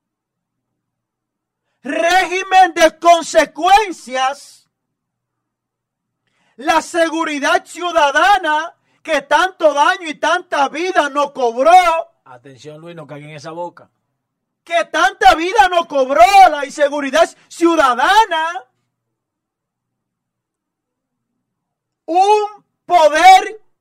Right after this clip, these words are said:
Speaker 1: judicial flojo, flojo, porque si lo de arriba son los que hacen y deshacen, si los que hacen la ley son los que la violan, ¿qué le dejan a los más pequeños?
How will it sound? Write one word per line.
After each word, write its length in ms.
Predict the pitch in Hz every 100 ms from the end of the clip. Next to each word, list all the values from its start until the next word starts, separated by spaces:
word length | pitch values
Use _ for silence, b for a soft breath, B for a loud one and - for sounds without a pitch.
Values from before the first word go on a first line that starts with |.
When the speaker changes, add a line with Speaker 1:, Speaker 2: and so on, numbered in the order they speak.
| _ _ -
Speaker 1:
judicial 760 | 349 359 320 - 302 370 359
flojo, 1000 | - 330 381 415 359 294 330 359 508 _ _ _ _ _ _ _ _ _ _ _ _ _ _ _ _ _
flojo, 680 | - 339 381 392 370 302 320
porque 260 | 269 254 240
si 100 | 254
lo 140 | 240
de 80 | 226
arriba 680 | 214 311 403 427 285 311 _ _ _ _ _ _ _ _
son 300 | - 320 320
los 120 | 330
que 100 | 320
hacen 380 | 339 339 339 330
y 100 | 339
deshacen, 840 | 349 320 339 339 330 311 285 302 _ _ _
si 200 | - 311
los 180 | 302 294
que 100 | 269
hacen 340 | 277 302 339
la 140 | 349 330
ley 160 | 330
son 160 | 330 339
los 120 | 330
que 120 | 339
la 120 | 339
violan, 440 | 330 311 311 302 247
¿qué 160 | 277
le 80 | 285
dejan 260 | 277 269 277
a 60 |
los 160 | 247 240
más 140 | 226 -
pequeños? 640 | 247 165 185 170 143 139